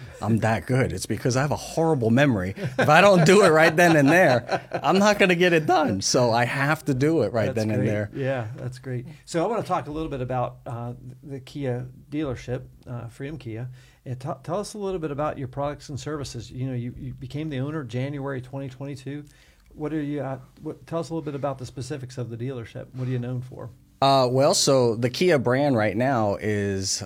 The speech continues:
Speaker 1: um, probably the, the, one of the hottest brands on the market.
Speaker 2: Mm-hmm.
Speaker 1: We have really, really great design, um, new products that just came out, like the Telluride that's been out for a couple of years.
Speaker 2: Yeah, you
Speaker 1: That
Speaker 2: see them everywhere.
Speaker 1: they, you do, and, and you,
Speaker 2: Great.
Speaker 1: you, you know, they're,
Speaker 2: Great
Speaker 1: they're
Speaker 2: looking
Speaker 1: pre-,
Speaker 2: vehicle.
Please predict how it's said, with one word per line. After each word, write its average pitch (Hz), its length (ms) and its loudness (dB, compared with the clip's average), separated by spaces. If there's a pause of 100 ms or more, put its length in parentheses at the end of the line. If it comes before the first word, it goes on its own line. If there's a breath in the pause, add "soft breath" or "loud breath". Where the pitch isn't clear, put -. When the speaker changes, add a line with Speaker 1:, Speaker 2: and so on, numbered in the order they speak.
Speaker 1:
um, 90 600 -4
probably 120 360 -2
the, 90 320 -4
the, 87 420 -6 (320)
one 101 240 -6
of 98 80 -4
the 95 60 -6
hottest 95 420 -6
brands 104 340 -2
on 92 80 -4
the 90 60 -4
market. 104 340 -2
Speaker 2:
Mm-hmm. 85 100 -6
Speaker 1:
We 101 100 -2
have 104 260 -2
really, 120 300 2
really 113 360 0
great 101 460 -4
design, 104 640 -4 (380 loud breath)
um, 90 360 -2
new 117 140 2
products 107 420 -2
that 101 100 -2
just 98 200 -6
came 98 280 -2
out, 95 480 -2
like 95 160 -6
the 101 100 -8
Telluride 104 580 -2
that's 104 180 -6
been 110 140 -4
out 104 140 -2
for 117 120 -6
a 110 40 -8
couple 110 260 -4
of 107 60 -4
years. 104 420 -2
Speaker 2:
Yeah, 104 60 -2
you 104 40 -2
Speaker 1:
That 92 80 -4
Speaker 2:
see 156 80 -2
them 135 120 -4
everywhere. 123 540 -8 (140)
Speaker 1:
they, 117 180 2
you 139 220 2
do, 127 360 4
and, 110 160 2
and 117 200 2
you, 123 100 2
Speaker 2:
Great. - 320 -12
Speaker 1:
you, 127 200 -2
you 131 60 2
know, 120 160 0
they're, 120 260 2
Speaker 2:
Great 135 140 -8
Speaker 1:
they're 110 100 0
Speaker 2:
looking 127 180 -6
Speaker 1:
pre-, 135 100 -4
Speaker 2:
vehicle. 120 240 -10